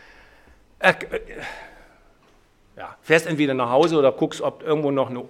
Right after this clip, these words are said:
Oma, hätte ich was gesagt, eine Schwester in der Nähe wohnt, die man einfach mal so besuchen kann, dass es nicht so einfach nur eine Fahrt ins Blaue war. <laughs> Äh, äh, das geht ja manchmal. Und dann irgendwie dachte ich aber, nee, nochmal versucht, ähm,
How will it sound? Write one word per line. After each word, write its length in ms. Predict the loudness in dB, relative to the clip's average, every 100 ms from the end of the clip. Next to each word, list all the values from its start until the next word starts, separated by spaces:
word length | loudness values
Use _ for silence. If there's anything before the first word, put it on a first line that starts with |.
| -12
Oma, 280 | -8 -4 -4
hätte 160 | -6
ich 100 | -8
was 160 | -8 -8
gesagt, 360 | -8 -8 -8 -10
eine 60 |
Schwester 360 | -10 -8 -8 -12
in 80 | -12
der 100 | -10
Nähe 260 | -8 -6
wohnt, 240 | -4 -4 -2
die 60 |
man 140 | -2 -2
einfach 240 | 0 -2
mal 160 | 0 -2
so 100 | -4
besuchen 500 | -6 -6 -6 -6 -8
kann, 200 | -6 -6
dass 140 | -8
es 180 | -10 -8
nicht 180 | -8 -8
so 80 |
einfach 320 | -8 -6 -6 -6
nur 160 | -6
eine 140 | -6 -6
Fahrt 340 | -6 -6 -8
ins 160 | -16 -6
Blaue 500 | 0 0 2 2 4
war. 280 | 2 0 -6
<laughs> 60 | -2 0 0 -4 -10 -10 -10 -12 -6 4
Äh, 640 | 10 10 10 2 -6 -4
äh, 40 |
das 220 | -2 -2
geht 180 | -2 -4
ja 140 | -2 -2
manchmal. 580 | -2 -4 -6 -6 -6 -10 -20 -20 _ _ _
Und 140 | -2
dann 200 | 0 0
irgendwie 360 | -2 -4 -4 -4
dachte 340 | 0 0 -4
ich 160 | -12 -6
aber, 220 | -4 -2
nee, 320 | -2 -6 -8 -14 -10
nochmal 400 | 0 0 2 0
versucht, 760 | 0 -4 -6 -4 -6 -8 -16 -20 _ _ _ _ _ -16
ähm, 380 | -12 -10 -12 -14